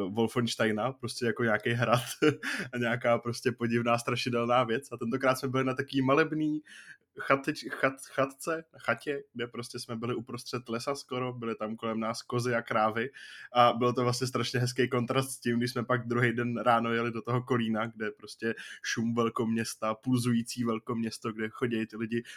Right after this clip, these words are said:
v oblecích a v cosplayích a, eh, všichni jako chvátají na ten Gamescom. A tak to byl takový vlastně strašně zajímavý kontrast tady to, <laughs> když se pak nad tím člověk jako zamýšlel. A musím říct, že jako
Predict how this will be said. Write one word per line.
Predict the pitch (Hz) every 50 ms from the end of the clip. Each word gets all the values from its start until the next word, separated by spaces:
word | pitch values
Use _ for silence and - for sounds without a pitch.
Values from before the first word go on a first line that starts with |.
| - _
v | -
oblecích | - 143 131 127 123 120 120 - 127 127 123 123 -
a | 113
v | - - -
cosplayích | 135 131 135 - - 127 120 117 117 120 117 117 - -
a, | 107 113
eh, | 113 - - - - - - - 104 110 98 104 -
všichni | - - 131 - - 127 117 - -
jako | 113 113 - 123
chvátají | - - 131 127 123 123 120 113
na | 117 117
ten | - 127 123 117
Gamescom. | 123 123 117 113 - - - 107 104 123 139 135 _ - - - - - - _ - 110
A | 110 110 113 110 110 110 107 - - _
tak | - 117 - -
to | 131
byl | 110 120 113
takový | 123 117 135 123
vlastně | 120 131 127 113 113 110 - 120
strašně | 123 - 110 104 - - 107
zajímavý | 113 107 107 110 113
kontrast | - - 107 110 - 101 101 - - -
tady | - 113 127 120
to, | 117 - - 127 127 120 123 -
<laughs> | 135 123
když | 123 127 120 120
se | - 117 107 95
pak | 113 110 - 104 110 113
nad | 110 107 104
tím | - 117 117
člověk | - 120 110 110 - -
jako | 113 - 131
zamýšlel. | 123 123 117 117 113 113 110 - - 107 117 - - - - _ _ _ _ _ - - - - - - - - - -
A | 101 113 110 107 104 104 104 - -
musím | 101 120 131 - 208 175 131
říct, | 127 139 135 131 123
že | 120 135
jako | 135 135 - 156 147 139 - -